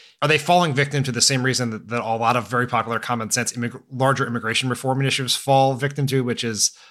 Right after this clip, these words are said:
politics? Is it just get, it's hard to find a bipartisan consensus around these things because they're so polarizing,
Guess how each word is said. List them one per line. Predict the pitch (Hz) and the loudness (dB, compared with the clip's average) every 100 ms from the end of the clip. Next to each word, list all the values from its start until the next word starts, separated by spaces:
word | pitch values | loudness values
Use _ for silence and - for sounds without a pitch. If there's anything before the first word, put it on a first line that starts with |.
| _ _ _ - | _ _ _ 0
politics? | 135 135 139 160 - - - | 2 4 2 0 0 0 -2
Is | 127 113 | -4 -2
it | |
just | 117 120 - | 0 0 0
get, | 143 135 117 - - | 2 0 -2 -12 -10
it's | 143 139 | -2 0
hard | 143 | 2
to | 135 | 2
find | 135 | 0
a | 120 | 2
bipartisan | 120 131 - | 2 2 0
consensus | 107 - 135 160 156 | -4 -2 0 2 2
around | 165 160 | 2 2
these | 165 | 2
things | 156 156 139 | 0 0 0
because | 143 143 123 107 | -2 0 -2 0
they're | 117 107 | -2 0
so | - 113 | 0 -2
polarizing, | 110 139 147 185 185 180 202 185 | -2 2 4 4 4 4 2 2